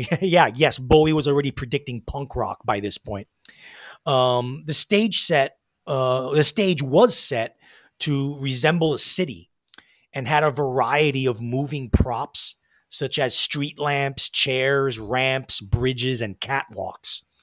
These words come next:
Um, various moments of the show would have Bowie singing from these spots,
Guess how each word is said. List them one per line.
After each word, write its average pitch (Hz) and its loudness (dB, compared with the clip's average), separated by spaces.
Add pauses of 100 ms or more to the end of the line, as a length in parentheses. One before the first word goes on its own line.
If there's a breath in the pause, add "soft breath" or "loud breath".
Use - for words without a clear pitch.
(460 soft breath)
Um, 131 -2
various 165 -2
moments 147 -6
of 143 -14
the 131 -6
show 139 0
would 127 -2
have 113 -4
Bowie 131 0
singing 131 -2
from 160 -2
these 143 -4
spots, - -4